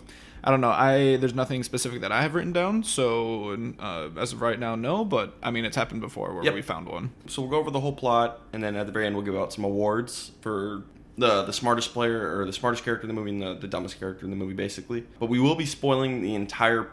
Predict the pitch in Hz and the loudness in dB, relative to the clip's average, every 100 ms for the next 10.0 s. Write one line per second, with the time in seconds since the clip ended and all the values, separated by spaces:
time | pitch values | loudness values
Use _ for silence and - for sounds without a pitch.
0 | - - 101 95 - - 92 87 80 65 | -16 -2 4 4 2 -4 -4 -4 -8 -10
1 | - - - - 120 127 80 - - 147 | -10 -14 -14 -2 0 0 -4 -10 -4 4
2 | 190 127 113 120 - 135 147 82 - 139 | 6 8 6 2 2 4 4 0 0 0
3 | 156 147 120 135 139 - 131 139 - - | 4 4 6 4 4 2 2 2 0 -4
4 | 135 110 123 131 - - - - - 156 | -4 -2 4 4 4 2 -6 -10 -2 0
5 | - 247 240 202 - - 143 143 143 - | 0 -2 -2 -4 -4 -2 0 0 -4 -8
6 | 98 120 120 - 139 123 117 - 107 76 | -2 -2 -2 -6 -4 -2 -2 -2 0 0
7 | 110 117 110 107 107 101 101 98 - 92 | 0 0 -2 -4 -6 -4 -4 -4 -4 -2
8 | 87 - 90 98 - - - - 101 104 | -4 -6 -6 -6 -10 -20 -14 -8 -4 -2
9 | 95 104 92 92 101 - 98 131 202 | -2 0 -2 -2 -10 -10 -6 -4 -4